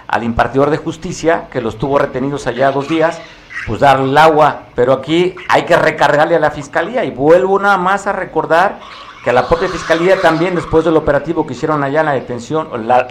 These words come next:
el aseguramiento de varios autos que nunca dijeron si dieran reporte de robo, porque allá en, en Ciudad Altamirano,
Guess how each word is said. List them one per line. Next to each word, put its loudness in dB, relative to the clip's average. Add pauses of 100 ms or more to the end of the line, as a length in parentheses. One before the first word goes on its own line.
el -2
aseguramiento 0
de -4
varios 0
autos -4
que -10
nunca -4
dijeron -4 (360)
si -12
dieran 0
reporte 0
de 4
robo, 4
porque 0
allá 2
en, -4
en -6
Ciudad -2
Altamirano, 0